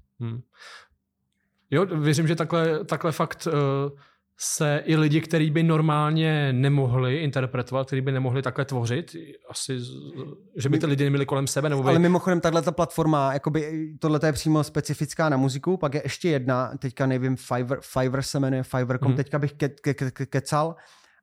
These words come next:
Speaker 2: ale, eh, tahle ta platforma jako sdružuje kompletně freelancery po celém světě. To znamená
Speaker 1: Mhm.
Speaker 2: grafiky,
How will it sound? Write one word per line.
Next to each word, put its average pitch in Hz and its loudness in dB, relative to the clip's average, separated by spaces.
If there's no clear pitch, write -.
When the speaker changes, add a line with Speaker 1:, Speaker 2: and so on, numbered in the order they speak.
Speaker 2:
ale, 143 4
eh, 135 2
tahle 143 2
ta 151 -2
platforma 147 0
jako 135 -2
sdružuje 143 0
kompletně 147 0
freelancery 147 0
po 143 -4
celém 151 0
světě. - -6
To 131 -6
znamená 120 2
Speaker 1:
Mhm. 120 -10
Speaker 2:
grafiky, 165 -6